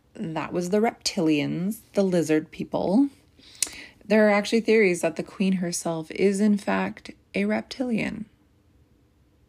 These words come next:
Pause for dramatic effect. I'm a Christian,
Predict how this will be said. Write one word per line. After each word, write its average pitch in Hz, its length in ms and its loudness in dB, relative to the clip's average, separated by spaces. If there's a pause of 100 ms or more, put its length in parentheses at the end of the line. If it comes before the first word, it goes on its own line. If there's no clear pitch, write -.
(680)
Pause 180 360 -2
for 185 160 -4
dramatic 165 520 -4
effect. - 540 -6 (1080)
I'm 233 140 4
a 226 40 2
Christian, 156 640 -4